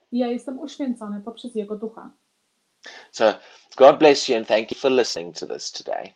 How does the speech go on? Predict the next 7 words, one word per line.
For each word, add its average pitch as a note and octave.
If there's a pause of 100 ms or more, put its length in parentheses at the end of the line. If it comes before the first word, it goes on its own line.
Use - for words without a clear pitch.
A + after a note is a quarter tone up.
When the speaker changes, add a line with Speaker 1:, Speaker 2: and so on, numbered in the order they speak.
Speaker 1:
Błogosławieństwa D4+
Bożego C4
i B3+
dziękuję C4
za C4
słuchanie A3+
dzisiaj. G3+